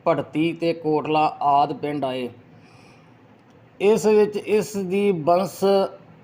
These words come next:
ਅੰਮ੍ਰਿਤਸਰ ਦਾ ਇਲਾਕਾ ਛੱਡ ਕੇ ਇਸ ਪਿੰਡ ਵਿੱਚ ਆ ਗਈ। ਪ੍ਰਾਚੀਨ ਪੰਥ ਪ੍ਰਕਾਸ਼ ਦਾ ਲੇਖਕ ਸਰਦਾਰ ਰਤਨ ਸਿੰਘ ਭੰਗੂ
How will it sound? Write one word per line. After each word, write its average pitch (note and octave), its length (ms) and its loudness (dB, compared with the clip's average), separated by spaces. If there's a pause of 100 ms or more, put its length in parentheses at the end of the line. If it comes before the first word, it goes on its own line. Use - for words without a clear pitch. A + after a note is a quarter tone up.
(160)
ਅੰਮ੍ਰਿਤਸਰ F#3+ 680 0
ਦਾ F3 560 6
ਇਲਾਕਾ F3 460 4
ਛੱਡ D#3+ 340 0
ਕੇ F3 380 0
ਇਸ F3+ 220 -2
ਪਿੰਡ E3 300 0
ਵਿੱਚ E3+ 220 2
ਆ D3 140 4
ਗਈ। C3+ 220 0 (640)
ਪ੍ਰਾਚੀਨ G3+ 760 2
ਪੰਥ A3 440 -2
ਪ੍ਰਕਾਸ਼ G3 840 4 (640)
ਦਾ F#3 180 2
ਲੇਖਕ F3+ 680 0 (1200)
ਸਰਦਾਰ F#3 400 4
ਰਤਨ G3 280 0
ਸਿੰਘ G3+ 280 0
ਭੰਗੂ F#3 580 2